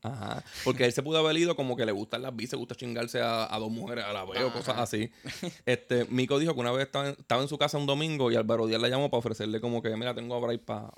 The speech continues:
Speaker 1: pa una canción tuya".
Speaker 2: <laughs>
Speaker 1: Porque ellos son, ellos hicieron gira.
Speaker 2: Ajá.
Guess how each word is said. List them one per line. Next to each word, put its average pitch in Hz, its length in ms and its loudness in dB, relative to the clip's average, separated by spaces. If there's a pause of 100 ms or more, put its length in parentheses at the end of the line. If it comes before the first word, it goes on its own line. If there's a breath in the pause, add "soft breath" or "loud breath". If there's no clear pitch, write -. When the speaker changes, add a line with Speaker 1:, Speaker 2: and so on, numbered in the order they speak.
(180)
Speaker 1:
pa 113 80 -2
una 110 100 -4
canción 113 260 -4
tuya". 110 260 -4
Speaker 2:
<laughs> 165 640 -6
Speaker 1:
Porque 123 140 4
ellos 127 100 4
son, 160 160 2
ellos 127 140 6
hicieron 160 220 0
gira. 127 280 0 (460 loud breath)
Speaker 2:
Ajá. 151 300 -6